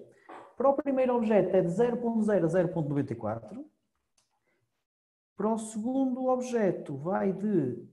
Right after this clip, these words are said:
zero ponto noventa e quatro a zero ponto noventa e seis,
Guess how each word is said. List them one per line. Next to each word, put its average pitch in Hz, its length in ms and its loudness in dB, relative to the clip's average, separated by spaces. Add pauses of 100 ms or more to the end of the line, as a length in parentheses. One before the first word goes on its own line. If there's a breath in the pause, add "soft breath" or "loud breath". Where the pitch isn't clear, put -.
(140)
zero 208 340 -2 (880)
ponto 208 240 -2
noventa 202 220 -2
e - 40 -6
quatro 123 540 -8 (1400)
a 185 120 -4
zero 175 360 0
ponto 180 240 -2
noventa 160 340 -2
e 123 60 -6
seis, 156 500 -10